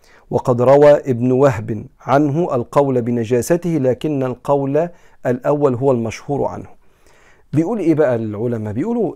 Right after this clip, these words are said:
الشافعية والأحناف والحنابلة لعاب الكلب نجس، يعامل معاملة البول نجس، لازم يتغسل لو جه على حاجة أو على جسمك بالمية لغاية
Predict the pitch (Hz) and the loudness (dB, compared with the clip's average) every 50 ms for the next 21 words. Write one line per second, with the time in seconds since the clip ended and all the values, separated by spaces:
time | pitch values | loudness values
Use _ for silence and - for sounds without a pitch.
0 | - - 123 113 104 - - 123 117 - - 123 147 175 170 131 107 113 - - | -8 -10 -8 -8 -8 -6 -6 -6 -4 -4 -4 -4 -2 -2 -2 -4 -4 -6 -8 -10
1 | - - 135 147 160 143 - - - _ - 139 139 135 - - 123 110 98 - | -12 -8 -6 -6 -6 -6 -8 -12 -18 _ -6 -6 -6 -6 -6 -10 -12 -12 -12 -10
2 | - 123 123 120 117 113 151 185 196 175 139 127 123 143 139 135 120 104 - - | -8 -6 -6 -4 -4 -4 -2 -2 -2 -2 -2 -2 -4 -4 -6 -6 -8 -8 -8 -6
3 | 131 123 104 110 110 104 95 131 - - - - - - - - - - - - | -6 -6 -6 -8 -12 -14 -14 -16 -20 -20 -20 -20 -20 -20 -20 -20 -20 -20 -20 -20
4 | _ _ _ _ - - - 139 127 110 123 139 131 123 120 117 117 120 123 117 | _ _ _ _ -20 -12 -6 -4 -2 0 0 0 0 -2 -2 -4 -4 -6 -6 -4
5 | 113 104 117 120 120 131 131 120 - - 113 110 107 127 120 110 98 - - 117 | -4 -2 -2 -2 0 0 -2 -2 -4 -4 -6 -4 -2 -2 -2 -2 -4 -8 -6 -4
6 | 131 123 92 101 95 - - - - - _ - - - - - _ _ - 135 | -4 -2 -4 -6 -12 -14 -16 -20 -20 -20 _ -20 -20 -20 -20 -20 _ _ -2 0
7 | 147 139 127 123 117 117 117 117 120 127 123 117 113 107 123 120 160 151 - - | 0 0 0 0 -2 -2 -4 -4 -4 -4 -4 -4 -4 -2 0 0 0 -2 0 -2
8 | 123 113 107 104 - - - - - _ - 135 127 120 117 113 135 156 143 127 | -4 -4 -6 -8 -12 -16 -20 -20 -20 _ -4 -2 0 0 0 2 2 2 2 2
9 | 123 120 123 120 - 165 175 175 165 160 151 - 131 117 110 110 117 120 127 170 | 2 0 0 0 2 2 2 2 2 2 0 2 0 -2 0 0 -2 0 0 -2
10 | 175 - - 185 185 185 - - - 127 120 127 127 - 131 120 117 123 139 170 | -2 -2 -2 -4 -4 -4 -6 -12 -8 -2 -2 -2 0 0 -2 -4 -2 -2 -2 -2
11 | 196 202 185 160 131 117 139 160 151 | 0 0 0 0 0 0 0 -2 -2